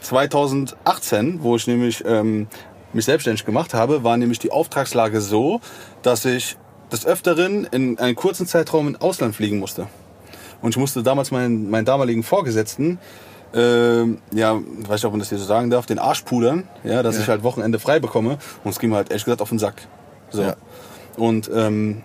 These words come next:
Speaker 1: dann hab ich mir gedacht, so ganz ehrlich, so, ich bin noch jung, ey, warum jetzt nicht alles auf die Karte setzen, so? Also, wa-, was, also, wer, wer hindert mich daran? Ich hab, wie gesagt, keine, keine, keine Kinder, so. Ich hab,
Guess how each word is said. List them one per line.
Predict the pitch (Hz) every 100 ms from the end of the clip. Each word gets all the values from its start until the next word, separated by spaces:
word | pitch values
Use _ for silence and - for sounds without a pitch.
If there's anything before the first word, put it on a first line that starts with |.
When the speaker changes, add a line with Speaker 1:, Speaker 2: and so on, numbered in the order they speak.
| - -
Speaker 1:
dann | -
hab | 104
ich | -
mir | 110
gedacht, | 110 107
so | -
ganz | 127 120
ehrlich, | 131 139 139
so, | 127 117
ich | -
bin | 117
noch | 101
jung, | 117 139 208 - - - - - - - -
ey, | - 101
warum | 101 107
jetzt | 110 120
nicht | 110
alles | 107 113
auf | 110
die | -
Karte | 147 151 120
setzen, | 107 104
so? | 101 101 -
Also, | 101 110 101
wa-, | 110
was, | 104 107 95 - - -
also, | 110 117 113
wer, | 120
wer | 120
hindert | 156 196
mich | 156
daran? | 143 110 104
Ich | 98
hab, | 120
wie | 131
gesagt, | 143 -
keine, | 123 117
keine, | 110 113 113
keine | 110 107 107
Kinder, | 139 175 180
so. | 160 175
Ich | 160
hab, | 131